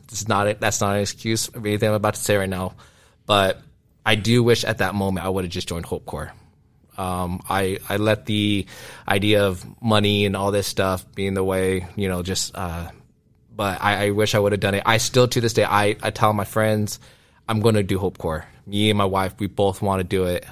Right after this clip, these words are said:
Uh, my son's actually sitting right there. That's my son, Aiden. Um, I want them to be an example of seeing Dad doing Hope Corps. Um, I would, so I just wanna say that your testimony, you saying that, it definitely, I tell people, Johnny King,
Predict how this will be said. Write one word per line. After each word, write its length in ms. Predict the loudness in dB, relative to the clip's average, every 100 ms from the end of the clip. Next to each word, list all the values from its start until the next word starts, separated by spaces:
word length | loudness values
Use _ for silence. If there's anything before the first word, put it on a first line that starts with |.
| -8
Uh, 100 | -6
my 120 | -4
son's 340 | -2 0 0 0
actually 240 | -2 -4
sitting 220 | -2 -2 0
right 160 | -2
there. 200 | 0 0
That's 140 | 0 -4
my 80 |
son, 220 | -4 -4 -4
Aiden. 360 | -4 -2 -4 -6 -14 -20 -20 -20 -6
Um, 480 | 0 2 0 -2 -6 -10 0
I 100 | 4
want 220 | 4 4
them 160 | 2 0
to 40 |
be 140 | -2 -2
an 80 |
example 380 | -2 -2 -4 -2
of 40 | -2
seeing 260 | 0 2
Dad 340 | 0 0 -2 -4 -10
doing 200 | -8 -6
Hope 200 | -4 -6
Corps. 320 | -6 -8 -8 -8 -18 _ _ _ _ _
Um, 480 | -4 -2 -2 -6 -10 -8 0
I 120 | 2
would, 200 | 2 -2
so 280 | 0 2 2
I 140 | 0
just 120 | 0
wanna 140 | 0 0
say 160 | 0
that 140 | -2 0
your 160 | 0
testimony, 600 | -2 -2 -4 -2 -2 -2
you 140 | -2 -4
saying 320 | -4 -2 -2
that, 240 | -2 -4 -4
it 160 | -4 -4 -8 -20 -12 0
definitely, 560 | 2 2 0 2 0
I 140 | 0 -2
tell 180 | -2
people, 240 | -2 -4 -4
Johnny 280 | -2 -2 -2
King, 520 | -4 -2 0 -2